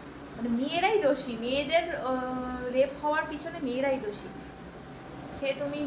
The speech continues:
যেরকমভাবেই হোক না কেন। আর এই যে আর জি করে ঘটনা, অনেকেই কমেন্ট করেছেন যে মেয়েটা কেন একা রাত বেরোলে ওই ঘরে, আহ, গেছে, একা একা কী করে, কী করতে যে, মানে, যেতে গেছে,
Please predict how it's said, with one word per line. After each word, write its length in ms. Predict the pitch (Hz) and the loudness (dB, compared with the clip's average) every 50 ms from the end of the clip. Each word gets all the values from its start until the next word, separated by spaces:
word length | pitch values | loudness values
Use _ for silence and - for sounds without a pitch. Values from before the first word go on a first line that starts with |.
| 262 254 247 - | 0 -2 0 2
যেরকমভাবেই 640 | 262 254 262 269 302 320 294 277 285 285 269 311 302 - - | 4 4 4 2 0 -4 -4 -4 -4 -4 -4 -4 -4 -2 -2
হোক 120 | 247 233 233 226 | -2 -2 -2 -2
না 80 | 220 214 | -4 -4
কেন। 160 | 214 208 202 214 233 233 - | -4 -4 -4 -4 -4 -2 2
আর 140 | 214 214 220 | 2 2 2
এই 120 | 226 240 240 | 0 0 0
যে 60 | 277 | 2
আর 160 | 262 233 226 220 214 | 4 4 4 2 0
জি 80 | - - | -2 0
করে 200 | 269 254 262 262 | 2 2 2 2
ঘটনা, 320 | 254 254 240 247 247 254 262 | 2 0 -2 -2 0 0 2
অনেকেই 360 | 233 240 262 285 285 - - - | 2 2 0 0 -2 -2 -2 0
কমেন্ট 300 | 277 277 269 285 294 285 - | 2 2 2 2 0 0 2
করেছেন 360 | - 277 277 277 - 294 269 | 4 4 4 4 2 -2 -2
যে 80 | 277 285 | 0 0
মেয়েটা 300 | 269 262 262 262 262 269 | 2 2 2 2 2 0
কেন 180 | 254 262 254 254 | 2 2 2 4
একা 400 | 269 277 - 240 233 240 254 247 | 2 2 2 0 0 2 4 4
রাত 160 | 240 226 233 233 226 | 4 4 2 2 0
বেরোলে 360 | 240 247 240 247 254 262 254 247 - - - - - - - - - | 0 2 2 2 0 -2 -4 -4 -6 -10 -12 -12 -12 -10 -10 -6 -2
ওই 100 | 226 233 240 240 233 240 | 0 0 0 0 0 2
ঘরে, 220 | 240 240 226 226 | 4 4 4 4
আহ, 580 | 233 220 - - 226 233 226 220 220 214 214 214 | 0 -2 -2 0 2 2 4 4 2 2 0 0
গেছে, 300 | 214 202 202 - - 240 | -2 -2 -2 0 2 2
একা 360 | 220 208 - - 214 214 233 | 2 2 0 -2 -2 0 0
একা 140 | 220 220 233 233 247 | -2 -2 -4 -6 -6
কী 60 | 247 233 | -6 -2
করে, 140 | - 247 254 254 269 254 - - | 0 2 2 2 2 0 -2 -6
কী 60 | 233 220 | -8 -6
করতে 300 | - 269 - - 277 - | -4 -4 -4 -2 -4 -4
যে, 180 | 214 208 202 233 - - - - - - - - - - | -4 -4 -4 -4 -6 -6 -10 -12 -12 -12 -12 -10 -6 -4
মানে, 220 | 233 226 220 220 233 | -2 -2 -2 -2 0
যেতে 240 | 220 240 240 240 247 | 2 4 4 4 4
গেছে, 260 | 247 226 214 214 247 | 4 2 2 0 0